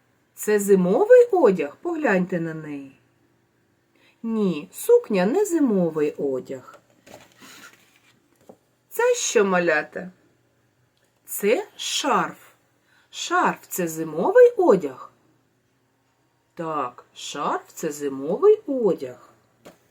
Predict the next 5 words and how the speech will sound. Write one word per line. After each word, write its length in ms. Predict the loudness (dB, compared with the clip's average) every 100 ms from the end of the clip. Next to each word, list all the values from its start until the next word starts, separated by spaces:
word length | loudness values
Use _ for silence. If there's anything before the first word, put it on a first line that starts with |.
| _ _ _ _ _ _ _ _ _ _ -8
А 180 | -6
це 340 | -6 -2 0 0
що 280 | -2 -6 -2
за 200 | 2 0
взуття? 760 | 2 0 0 -4 -4 -4 -4